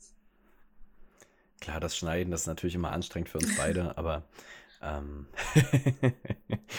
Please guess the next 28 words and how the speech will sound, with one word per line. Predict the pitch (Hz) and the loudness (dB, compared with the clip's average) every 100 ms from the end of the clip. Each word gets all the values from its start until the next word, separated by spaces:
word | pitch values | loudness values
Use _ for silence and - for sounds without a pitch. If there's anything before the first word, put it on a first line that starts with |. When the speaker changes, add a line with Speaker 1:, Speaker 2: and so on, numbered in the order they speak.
| - - | -4 2
Speaker 1:
wer | 85 | 4
es | |
noch | 90 | 6
nicht | 92 104 | 4 4
mitbekommen | 90 87 82 90 | 0 0 2 4
hat, | 90 | 4
mein | 85 82 | 0 -2
Arbeitsaufwand | - 87 90 87 - - - _ _ 85 90 - 82 - | 0 4 4 4 0 -4 -6 _ _ 4 4 2 0 2
hier | 87 | 0
bei | 78 | 2
dem | 80 82 | 0 -2
Projekt | - 71 85 - - - - - - | -2 0 0 -2 -14 -20 -20 -10 -4
sehr | 85 92 | 0 2
überschaubar | 85 85 - 92 87 80 | 2 0 2 2 4 0
im | 76 | -2
Vergleich | - 76 90 | -4 -4 -4
zu | - 62 | -4 -4
Arinas. | 73 82 85 90 - | -2 -2 -2 -4 -6
Ähm, | 76 78 | -8 -8
die | 80 | -8
Frau | - 80 | -4 -4
managt | 78 78 80 - | -2 -2 -4 -4
ja | 67 | -4
eigentlich | 80 82 - | -2 -6 -4
alles | 76 78 | -4 -4
von | - 76 | -6 -8
technischen | - - 92 - | -6 -6 -4 0
Einstellungen | 76 92 - 82 85 | 0 0 2 2 2